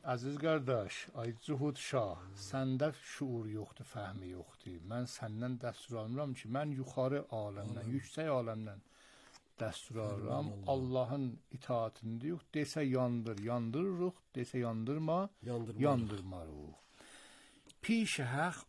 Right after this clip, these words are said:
Speaker 1: atəş həmişə dər qiyam.
Speaker 2: Hmm.
Speaker 1: Pərverdigar mütəalın qarşısında ot həmişə ayaq
Speaker 2: Ayaq
Speaker 1: üstədir,
Speaker 2: üstədir, qiyamda.
Speaker 1: amadədir. Həmçu aşiq ruz و şəb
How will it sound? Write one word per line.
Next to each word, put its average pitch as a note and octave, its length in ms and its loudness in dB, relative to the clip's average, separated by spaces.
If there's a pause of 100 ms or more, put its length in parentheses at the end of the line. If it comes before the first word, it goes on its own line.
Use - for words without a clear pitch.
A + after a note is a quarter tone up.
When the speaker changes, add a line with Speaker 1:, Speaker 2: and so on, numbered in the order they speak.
Speaker 1:
atəş B2 640 0 (140)
həmişə G2 800 -4
dər F2 360 -6
qiyam. D2 480 -10 (580)
Speaker 2:
Hmm. E2 300 -10 (300)
Speaker 1:
Pərverdigar C#3 680 2
mütəalın A#2 680 -2
qarşısında G#2 880 -8 (1040)
ot G3+ 280 8
həmişə C#3 540 -2
ayaq G#2+ 380 -4
Speaker 2:
Ayaq - 0 -
Speaker 1:
üstədir, G#2+ 320 -4
Speaker 2:
üstədir, F2+ 360 -10
qiyamda. C3 280 4
Speaker 1:
amadədir. E2+ 920 -4 (800)
Həmçu F3+ 680 4
aşiq B2 1000 2 (120)
ruz A#2+ 380 0
و B2 60 2
şəb F#3 360 -2